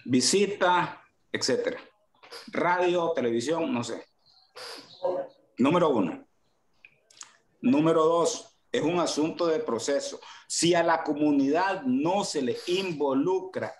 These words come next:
en la solución de sus problemas, la comunidad va a estar entrenada a que le resuelvan su problema.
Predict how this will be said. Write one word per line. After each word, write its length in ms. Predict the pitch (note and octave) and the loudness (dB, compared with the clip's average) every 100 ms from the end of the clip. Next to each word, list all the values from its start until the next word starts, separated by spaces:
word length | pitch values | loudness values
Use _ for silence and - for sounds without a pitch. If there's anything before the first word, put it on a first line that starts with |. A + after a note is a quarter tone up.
| - | -2
en 260 | E3+ E3+ | 0 0
la 140 | D3 B2+ | 0 0
solución 680 | A#2 A2 G#2 - F3+ E3 A#2 | -2 -4 -2 2 4 4 0
de 120 | F2+ | -2
sus 320 | - G#3 G#3 - | 2 2 0 -4
problemas, 680 | A2 G2+ C#3+ D3+ C#3+ C#3 | -2 0 2 2 0 -2
la 140 | C3+ C3 | -2 -4
comunidad 800 | B2+ B2 A#2+ A2 A#2 C#3+ D#3+ D#3+ A#2 B2+ | -2 0 0 0 0 0 -2 -6 -6 0
va 320 | C#3+ D#3+ - | 0 0 0
a 120 | C3 | 0
estar 480 | A2+ A2+ - D3+ D#3+ | 0 -4 -4 -4 -2
entrenada 760 | D#3 C3 A#2+ G#2 B2+ D3+ E3+ - | -2 -2 0 0 0 0 -2 -4
a 220 | C#3 D3 | -4 -4
que 100 | - | -2
le 140 | D#3 C#3+ | -2 0
resuelvan 640 | B2 - D3+ D#3+ D#3 C#3+ | -2 -2 -2 0 -2 -4
su 380 | - F3 F3 F3 | -2 0 0 -2
problema. 680 | E3+ E3 F3+ G3 E3+ G#2 | -2 0 2 0 0 -4